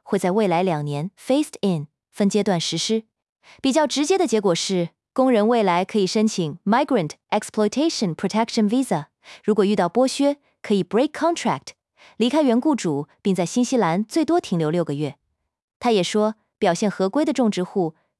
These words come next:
可能拿到更长的accreditation认证期限。这里的R S E全称是Recognized Seasonal Employment Scheme，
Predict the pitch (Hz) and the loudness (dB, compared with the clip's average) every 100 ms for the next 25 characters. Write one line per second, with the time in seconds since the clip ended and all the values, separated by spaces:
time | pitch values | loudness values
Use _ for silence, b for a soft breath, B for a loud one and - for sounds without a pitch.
0 | _ 226 202 226 190 226 220 359 277 196 | _ 0 2 2 2 0 2 0 0 0
1 | 185 - 185 - 220 208 277 339 208 147 | 0 0 -2 -2 -2 0 0 0 -2 -6
2 | - _ - 247 240 220 285 277 311 - | -8 _ 0 2 2 0 -2 -2 -4 -4
3 | _ _ _ _ _ _ _ - - 349 | _ _ _ _ _ _ _ -2 2 4
4 | 202 - 254 277 220 226 269 196 156 b | 2 2 2 2 2 0 0 0 -2 b
5 | - 202 226 247 247 202 170 B B 233 | -2 0 2 2 0 0 0 B B 0
6 | 269 285 220 208 208 - - - 294 330 | 2 0 2 2 0 -4 -18 -2 0 2
7 | 254 214 220 196 - 233 254 214 - - | 2 2 2 -2 -2 0 2 0 -2 -4
8 | 175 147 | -4 -4